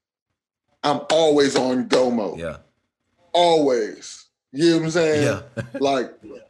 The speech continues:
Speaker 2: depending on, it, I don't care what you believe, what God you believe in, 'cause, you know, everybody got their own
Speaker 1: Yeah.
Speaker 2: preference.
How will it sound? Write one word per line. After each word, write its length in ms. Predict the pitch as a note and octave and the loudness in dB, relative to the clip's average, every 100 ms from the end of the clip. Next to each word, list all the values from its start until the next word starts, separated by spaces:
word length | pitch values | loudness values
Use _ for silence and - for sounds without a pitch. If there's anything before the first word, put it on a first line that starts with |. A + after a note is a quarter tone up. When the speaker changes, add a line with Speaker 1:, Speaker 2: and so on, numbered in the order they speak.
| _ _ - C4+ - _ _ | _ _ -14 -14 -14 _ _
Speaker 2:
depending 560 | C#3+ D#3 - G3 G3 F#3 | -4 -4 0 0 2 0
on, 340 | E3+ D#3+ C3 - - | 0 0 -4 -8 -8
it, 160 | D#3 - | -6 -4
I 80 | - | -2
don't 200 | F#3+ F3 | -2 -4
care 540 | - G#3+ F3+ E3 D#3 - _ _ _ _ | -4 -2 0 0 -2 -8 _ _ _ _
what 300 | C3 F#3 F#3 | -4 -2 -2
you 100 | G#3+ | -6
believe, 680 | D3+ C3 D#3+ F#3 G3+ G#3 - _ _ _ _ _ | -4 -2 -2 -4 -6 -12 -16 _ _ _ _ _
what 560 | - A#2+ C3+ F#3 - C3 | -18 -6 -2 -2 -2 -6
God 580 | C#3+ D3+ F3 F3+ F3+ - - C3 | -4 -2 -2 -2 -4 -6 -16 -18
you 160 | A2+ E3+ | -10 -6
believe 460 | C#3+ C3+ D#3+ F3 | -4 -2 -2 -2
in, 220 | F3 F3+ G3+ | -2 -4 -4
'cause, 220 | E3 D#3 | -4 -4
you 80 | F3 | -2
know, 160 | E3 | 0
everybody 540 | C#3 D3 E3 D#3 D#3+ D#3+ | 0 -2 -4 -2 -2 0
got 260 | D#3+ E3 | -2 -4
their 220 | E3+ D#3+ | -4 -2
own 200 | D#3+ E3 F3 | -2 -2 -4
Speaker 1:
Yeah. 40 | |
Speaker 2:
preference. 840 | - F3+ F3+ G3+ G3+ _ - - | -4 -2 -2 -6 -12 _ -20 -20